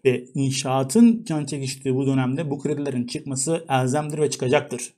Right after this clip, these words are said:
Buraya kadar mevduat faiziyle oluşturabileceğiniz sepeti anlattım. Ha, ben bunu bir milyon T L üzerinden anlattım ama bunu beş yüz bin T L ile de yapabilirsiniz. Veya, e, bir buçuk milyon T L'niz vardır. Bölersiniz, bir buçuk milyon T L üzerinden yaparsınız. Ne kadar paranızın olduğunu bilmiyorum elbette.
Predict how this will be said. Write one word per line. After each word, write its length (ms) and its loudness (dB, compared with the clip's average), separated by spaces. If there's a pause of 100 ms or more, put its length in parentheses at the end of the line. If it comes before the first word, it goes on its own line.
Buraya 260 6
kadar 240 0
mevduat 500 2
faiziyle 340 0
oluşturabileceğiniz 800 2
sepeti 280 2
anlattım. 480 0 (120)
Ha, 100 2
ben 140 6
bunu 220 4
bir 160 8
milyon 320 6
T 160 2
L 20 4
üzerinden 380 4
anlattım 380 -2
ama 260 2
bunu 200 0
beş 220 2
yüz 100 -2
bin 120 -2
T 180 0
L 100 2
ile 140 0
de 40 2
yapabilirsiniz. 720 -4
Veya, 320 0 (100)
e, 60 -2 (440)
bir 180 6
buçuk 280 2
milyon 320 0
T 240 6
L'niz 220 0
vardır. 360 2
Bölersiniz, 540 2
bir 80 2
buçuk 300 -2
milyon 260 -2
T 200 0
L 20 4
üzerinden 440 2
yaparsınız. 420 -6
Ne 100 -4
kadar 220 -2
paranızın 400 -4
olduğunu 280 -2
bilmiyorum 360 2
elbette. 560 2